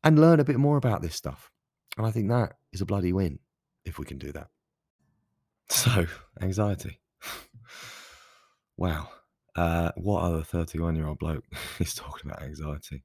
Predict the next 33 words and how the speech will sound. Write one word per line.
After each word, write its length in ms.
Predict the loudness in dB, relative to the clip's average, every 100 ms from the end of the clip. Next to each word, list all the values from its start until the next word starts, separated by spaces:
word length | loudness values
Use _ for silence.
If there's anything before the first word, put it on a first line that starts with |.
| -10
on 100 | -10
episode 380 | -10 -12 -12 -12 _
three? 320 | -6 -6 -6 _ _
Phenomenal. 600 | -8 -4 -2 -2 -6 -10 -14 -16 -16 -16 -20 -20 -20 -20 _ _ _ _ _
Huge, 540 | 4 6 6 2 -10 -12
huge 340 | 4 6 6 4
topics. 680 | 0 0 -4 -6 -14 -14 -20 _
What 240 | -4 -2
a 40 | -6
podcast. 640 | -4 -6 -4 -6 -6 -6 4
Um, 500 | 8 8 8 6 2 -6 -10
<laughs> 1160 | -8 -10 -16 _ _ _ _ _ _ _ _
so 200 | 2 6
what 160 | 8 8
is 80 | 6
anxiety? 640 | 4 6 6 4 0 -4 -8
I've 100 | 4
Googled 320 | 4 6 2
it. 160 | -2 -8 _ _ _ -6
Let 120 | -2
me 60 |
just 200 | 0 0
read 180 | 4 4
it 80 | 4
with 180 | 0 -4
you. 140 | -8 -8 -18 -18 -18 -18 -20 -20 _ _ _ _ _ _ _ _ _
Anxiety 480 | 0 4 6 6 6
can 140 | 0 2
be 100 | 4
normal 400 | 4 4 0 -6
in 60 | -6
stressful 360 | 2 2 2
situations. 760 | -4 -2 0 0 0 -6 -10 -16